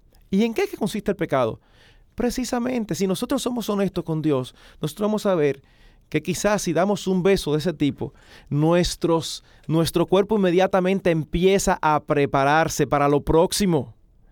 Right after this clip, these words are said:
Entonces eso debe ser un detonante para decirnos, "Aguántate ahí". Cuando nosotros llegamos a casa de nuestras novias y, "¿Qué hay, mi amor? ¿Cómo tú estás?", un beso en la mejilla,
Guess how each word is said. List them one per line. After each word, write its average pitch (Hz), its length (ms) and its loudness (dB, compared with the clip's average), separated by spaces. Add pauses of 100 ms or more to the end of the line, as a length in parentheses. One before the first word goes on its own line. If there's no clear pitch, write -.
(400)
Entonces 185 380 0
eso 262 180 -2
debe 220 140 4
ser 208 160 0
un 208 60 0
detonante 180 400 0
para 160 180 2
decirnos, 160 480 0 (220)
"Aguántate 151 480 0
ahí". 202 280 -2 (1080)
Cuando 214 220 0
nosotros 269 320 0
llegamos 196 640 0 (100)
a 151 100 -2
casa 170 300 -2
de 165 60 2
nuestras 151 300 -4
novias 135 520 -4 (680)
y, 165 300 0 (1000)
"¿Qué 247 100 -2
hay, 269 80 4
mi 226 80 0
amor? 220 220 2
¿Cómo 196 180 -2
tú 190 80 0
estás?", 185 320 0
un 190 100 0
beso 202 180 2
en 196 60 2
la 196 80 4
mejilla, 131 480 -2